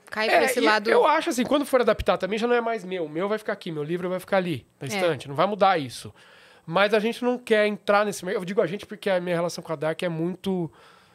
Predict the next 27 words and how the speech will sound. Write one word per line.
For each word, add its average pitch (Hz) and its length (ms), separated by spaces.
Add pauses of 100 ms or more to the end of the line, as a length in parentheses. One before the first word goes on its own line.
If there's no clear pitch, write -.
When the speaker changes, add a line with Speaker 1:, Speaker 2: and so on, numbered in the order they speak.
(140)
Speaker 2:
orgânica. 151 540
Então, 160 200
onde 165 140
põe 165 180
um, 156 80
acaba 170 280
pondo, 175 260 (160)
<laughs> - 160
eu 196 100
ponho 196 240
todo 190 200
mundo. 190 200 (760)
Queiram 240 260
vocês 208 320
ou 233 140
não. 143 320
Speaker 1:
<laughs> 220 420
Speaker 2:
Mas 190 460
estamos 202 340
todos 202 240
juntos. 160 460
Speaker 1:
Aham. 190 360 (280)
Speaker 2:
É, 196 640
então, 226 260
eu 247 140
acho 240 180
que 240 220